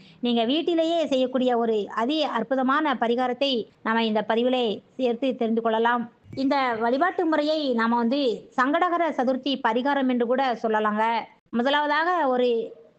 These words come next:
ஒரு வெள்ளை நிற பேப்பர், அதாவது ஒரு ஏ ஃபோர் ஷீட் மாதிரி எடுத்துக்கோங்க. அது பக்கத்துல நம்ம ஒரு சின்ன ஒரு கிண்ணத்துல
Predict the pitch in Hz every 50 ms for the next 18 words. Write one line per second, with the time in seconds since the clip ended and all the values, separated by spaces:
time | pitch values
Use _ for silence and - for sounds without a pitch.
0 | _ 240 233 233 240 233 226 226 247 269 302 339 339 339 330 320 302 240 - 262
1 | 254 240 269 269 254 247 226 240 247 262 294 285 262 240 240 240 262 294 302 339
2 | 311 302 311 294 269 - - 240 240 247 262 277 262 247 220 214 254 226 247 233
3 | 226 226 240 247 233 175 - - - _ _ _ - 233 254 262 254 269 262 262
4 | 320 320 381 370 349 320 294 269 254 262 254 240 220 208 - - - _ - 247
5 | 247 247 240 226 226 - - 277 330 359 359 330 285 262 254 233 220 226 254 269
6 | 285 285 277 294 294 302